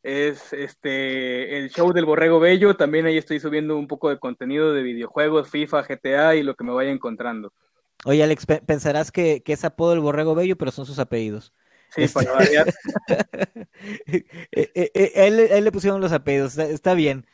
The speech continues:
Speaker 2: le
Speaker 1: La pa-,
Speaker 2: cuadraron.
Speaker 1: la página de Facebook de Maldito Fútbol Te Amo también está para que la sigan, ahí estamos compartiendo luego información, memes, ahora sí que con-,
Speaker 2: De to-,
Speaker 1: eh,
Speaker 2: de todo lo que, de todo lo referente a este deporte.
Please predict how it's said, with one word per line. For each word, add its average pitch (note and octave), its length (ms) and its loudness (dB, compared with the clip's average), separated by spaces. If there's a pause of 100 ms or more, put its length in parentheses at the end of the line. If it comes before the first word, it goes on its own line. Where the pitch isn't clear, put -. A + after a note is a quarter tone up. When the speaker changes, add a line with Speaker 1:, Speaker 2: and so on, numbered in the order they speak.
(200)
Speaker 2:
le D#3+ 100 2
Speaker 1:
La E3+ 60 6
pa-, E3 60 4
Speaker 2:
cuadraron. D#3+ 640 2 (260)
Speaker 1:
la E3 180 2
página G3 360 2
de F3+ 140 6
Facebook G3+ 460 2
de F3+ 80 -2
Maldito E3 380 0
Fútbol F#3 320 -2
Te D#3+ 100 2
Amo F3+ 260 2
también D#3+ 300 -2
está D#3+ 240 0
para D#3+ 200 0
que - 100 -12
la B2 100 -6
sigan, E3+ 420 0
ahí D3 220 0
estamos D3+ 320 -4
compartiendo C#3 580 -6
luego C#3+ 180 -2
información, C#3+ 760 -4
memes, D#3+ 460 0
ahora C#3+ 200 0
sí C#3 160 -10
que C3 260 -4 (560)
con-, C#3+ 280 -4
Speaker 2:
De C#3 100 -4
to-, D3+ 180 2
Speaker 1:
eh, D#3+ 120 6
Speaker 2:
de D#3 100 0
todo G3 200 4
lo F#3 120 4
que, E3 160 0
de D3 280 -4
todo E3+ 380 0
lo F3 100 2
referente D3 440 -4
a - 20 -4
este C#3+ 120 -4
deporte. B2+ 540 -4